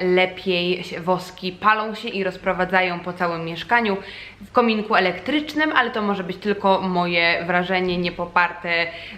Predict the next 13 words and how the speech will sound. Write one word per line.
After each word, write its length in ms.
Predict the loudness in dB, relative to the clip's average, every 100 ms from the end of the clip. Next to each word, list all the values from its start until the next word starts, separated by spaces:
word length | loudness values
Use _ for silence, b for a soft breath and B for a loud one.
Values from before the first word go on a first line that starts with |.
| -2
y, 120 | 0
żadną 640 | 2 0 0 0 0 0 2
rzeczywistą 600 | 2 4 2 4 4 6
wiedzą. 460 | 6 4 2 2
Mi 200 | 2 4
się 140 | 2 2
tak 220 | 2 0
wydaje, 400 | 0 2 2 0
ale 140 | 0
niekoniecznie 680 | 0 -2 0 0 2 2 2
musi 500 | 2 0 -2 -6 -6 -2
tak 180 | 0 0 B B B -2
być. 400 | 2 2 0